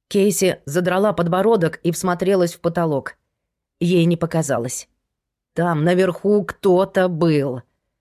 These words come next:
Играла легкая музыка в режиме ожидания ответа оператора.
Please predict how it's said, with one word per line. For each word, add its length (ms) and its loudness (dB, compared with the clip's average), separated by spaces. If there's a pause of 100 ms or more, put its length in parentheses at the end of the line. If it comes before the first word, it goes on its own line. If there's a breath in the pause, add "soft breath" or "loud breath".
(560)
Играла 440 2
легкая 580 2
музыка 540 0
в 60 -2
режиме 420 0
ожидания 720 -2
ответа 540 -2
оператора. 800 -2